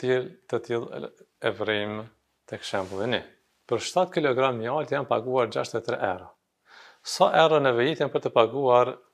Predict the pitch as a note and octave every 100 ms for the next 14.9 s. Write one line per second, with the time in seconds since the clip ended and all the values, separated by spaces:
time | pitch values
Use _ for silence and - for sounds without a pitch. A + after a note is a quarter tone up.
0 | _ _ _ _ _ - G#2 D#3 C3+ B2+
1 | C3 A#2 A2 G#2+ G#2+ G#2+ F2+ F2 - -
2 | _ _ _ _ _ _ _ _ _ _
3 | _ _ _ _ _ _ - _ - A#2+
4 | A2 B2+ C3+ C3 C3 - _ _ - -
5 | A#2 - A2 - G#2+ G2 G2 G2 - _
6 | _ _ _ _ _ _ - G#2 F#2+ F#2+
7 | - - _ _ _ _ _ _ _ _
8 | - - _ _ _ _ _ _ - _
9 | _ _ _ _ _ _ - _ _ _
10 | _ _ _ _ _ _ _ _ _ -
11 | A#2+ A#2+ D3+ D#3 - A2 - C3+ C3+ C3
12 | B2 - B2 - - A2+ A2+ C#3+ G2+ F#2
13 | - - - A2 B2+ A2 G2 F#2+ - -
14 | - - D3 C#3+ A#2 A2+ A2 C3+ D#3+